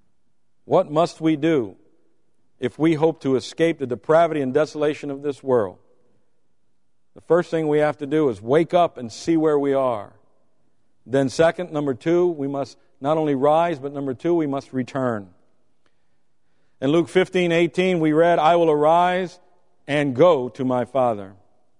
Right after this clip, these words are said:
In Malachi chapter three and verse seven, we read, "Even from the days of your fathers, ye are gone away from mine ordinances and have not kept them. Return unto me,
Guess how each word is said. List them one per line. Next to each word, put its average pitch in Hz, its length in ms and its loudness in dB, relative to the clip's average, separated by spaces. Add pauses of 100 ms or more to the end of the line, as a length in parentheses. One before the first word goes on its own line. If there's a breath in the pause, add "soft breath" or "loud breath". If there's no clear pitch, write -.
(920)
In 147 140 2
Malachi 180 480 4
chapter 175 320 2
three 185 240 2
and 180 100 0
verse 165 220 2
seven, 170 360 2
we 151 120 2
read, 175 260 4
"Even 196 300 0
from 165 160 -2
the 143 80 2
days 175 340 4
of 143 140 -4
your 131 120 0
fathers, 165 580 2 (260 soft breath)
ye 156 100 2
are 165 160 4
gone 170 240 4
away 185 260 4
from 143 200 -6
mine 135 220 0
ordinances 156 540 0
and 139 120 -2
have 139 120 0
not 139 220 -2
kept 170 260 2
them. 110 220 -10 (480)
Return 208 560 2
unto 185 380 0
me, 170 400 0